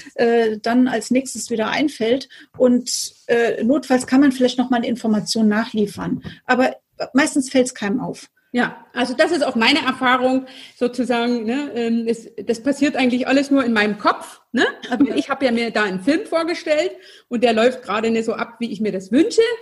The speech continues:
Speaker 2: Aber drüber hinaus hat ja niemand, äh, eine genaue Regieanweisung, ähm, und, ähm, das ist auch so meine Erfahrung, äh, von meinen Bühnenauftritten, dass wenn da irgendwie was durchrutscht, ähm, dass das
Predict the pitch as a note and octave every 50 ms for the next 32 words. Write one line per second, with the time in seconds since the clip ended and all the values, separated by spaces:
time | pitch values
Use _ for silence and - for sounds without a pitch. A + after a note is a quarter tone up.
0 | - _ _ _ _ _ - G#3 A#3+ B3 C4 B3+ B3+ A#3+ C4+ C4+ C4 B3 B3 A#3
1 | G#3 G3+ G#3+ B3+ C4+ C4 - B3 A#3 - C4+ B3 A#3 A#3 B3+ C4 C4 B3 A#3+ A#3+
2 | A#3 - - - A3+ A3 A3+ A3+ A3 A3+ A3 A3+ G#3+ F#3+ F#3+ G#3+ A3+ A3+ G#3 G3+
3 | G3 G3+ A3 A#3+ B3 - A3+ A3 A3 G#3 F#3+ F#3+ G#3 G#3 G#3+ A3+ G#3+ G#3+ G#3 G#3
4 | - _ - A3+ G#3 G3 G3+ G3+ G3+ G3+ - _ _ _ _ _ _ _ _ _
5 | _ - A3 G#3+ G#3 G3+ G3 F#3 F#3+ - - G#3 G3+ G3 F#3+ F#3+ F#3 G#3+ A#3 A#3+
6 | A3+ B3 A#3+ - - A3 G3 F#3 G3 A3 A3+ A3 G#3+ G#3 - G#3+ G3+ G#3+ G#3 G#3
7 | G#3+ G#3 G3+ G3+ - - G#3+ G3 F#3+ F#3+ F#3+ G3+ G3 F#3+ F#3 F#3+ G3+ G#3+ G3+ G#3+
8 | G#3+ G#3+ G#3+ G3+ - F#3 G3+ - - - G3+ F#3 G#3+ G3+ F#3+ F#3 F#3+ F#3 F#3+ -
9 | - F#3+ F#3+ G3 G3+ F3+ F#3+ F#3 F#3+ G3+ G3 G3+ G3 - G3+ F3 F3+ F#3 - -
10 | - _ _ _ - G3+ G#3 G#3+ G#3+ - - G3+ G3 G3+ - - - _ _ _
11 | _ - - - _ - G#3 G3+ F#3+ F#3+ F#3+ F#3 F#3 F#3 G3 F3+ F3+ - - -
12 | - - G#3 F#3+ F3 F3+ - - - -